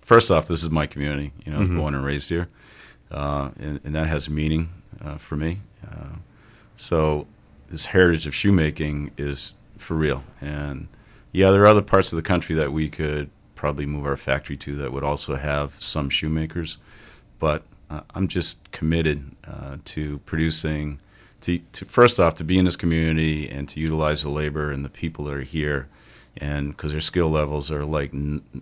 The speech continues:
Speaker 1: none else. And I've traveled around the world and visited factories all over the world, and there's nothing like the shoemakers here in Lewiston Auburn. And this community for me is home,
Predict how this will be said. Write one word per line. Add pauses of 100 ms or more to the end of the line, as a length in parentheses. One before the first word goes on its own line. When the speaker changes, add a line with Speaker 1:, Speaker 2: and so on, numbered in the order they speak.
Speaker 1:
none
else.
And
I've
traveled
around
the
world
and
visited
factories
all
over
the
world, (520)
and
there's
nothing
like
the
shoemakers
here
in
Lewiston
Auburn. (260)
And (120)
this
community
for
me
is
home,